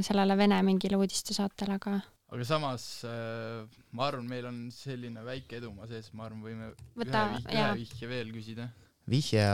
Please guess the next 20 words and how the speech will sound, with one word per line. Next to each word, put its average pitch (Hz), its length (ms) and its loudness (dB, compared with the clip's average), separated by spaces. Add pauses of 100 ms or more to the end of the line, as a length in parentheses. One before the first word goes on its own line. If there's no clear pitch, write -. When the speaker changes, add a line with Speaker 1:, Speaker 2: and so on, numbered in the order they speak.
Speaker 3:
on, 98 260 6
äh, 95 380 2 (520)
selline, 110 400 2
et 92 80 -4 (120)
sama 123 340 4
vanaks 113 400 6
saab 104 240 4
üheksandal 98 400 2
augustil 95 400 -2
presidendi 95 460 -4
proua 92 340 -2
Sirje 95 320 -2
Karis. 92 300 -2 (160)
Speaker 1:
Aa, 294 300 8
no 220 140 6
kuule, 202 440 4 (320)
kuidas - 260 4
me 202 100 6
ei 185 80 8
tea? 185 220 6